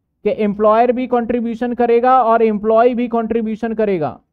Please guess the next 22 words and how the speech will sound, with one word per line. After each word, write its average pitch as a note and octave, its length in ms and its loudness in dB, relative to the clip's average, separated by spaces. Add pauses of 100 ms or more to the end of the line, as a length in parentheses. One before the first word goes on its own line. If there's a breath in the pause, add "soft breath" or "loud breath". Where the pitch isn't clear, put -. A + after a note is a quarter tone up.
(1000)
एम्प्लॉयर G#3+ 500 2
भी B3+ 100 -2
कंट्रीब्यूशन A#3 640 -4
करेगा A#3 380 2
और B3 120 2
एम्प्लॉय, G#3+ 340 2
डबल G3+ 320 4
ई B3 180 0
मैं A#3+ 340 0
एम्प्लॉय G#3 400 0
को A#3+ 140 4
बोल A#3 200 4
रहा B3 160 0
हूं C4 140 -2
और G#3+ 260 -2
ईआर A#3 340 4
मैं A#3 140 -4
एम्प्लॉयर A3 400 0
को A3 120 0
बोल F3 200 0
रहा C3 140 -6
हूं। C#2 100 -16